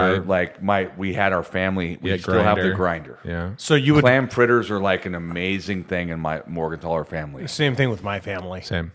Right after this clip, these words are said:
Speaker 2: And
Speaker 3: Yeah.
Speaker 2: I
Speaker 3: I love clam fritters.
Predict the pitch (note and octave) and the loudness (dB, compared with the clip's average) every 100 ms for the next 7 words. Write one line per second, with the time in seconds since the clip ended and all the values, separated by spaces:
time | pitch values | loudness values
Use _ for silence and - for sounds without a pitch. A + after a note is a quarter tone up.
0 | _ G#2 G2 F#2+ F#2+ F2 F#2 F2+ E2 _ | _ 0 0 -2 -4 -2 -2 -2 -6 _
1 | _ _ _ - - - - _ _ _ | _ _ _ -18 -18 -18 -20 _ _ _
2 | _ _ _ _ _ _ C3 A#2+ G#2 G2+ | _ _ _ _ _ _ 4 4 0 -2
3 | A2 A2 F#2 - - - G2+ E2+ - F2 | 0 2 0 -4 -12 -6 -6 -6 -8 -10
4 | D#2+ E2 - | -10 -12 -14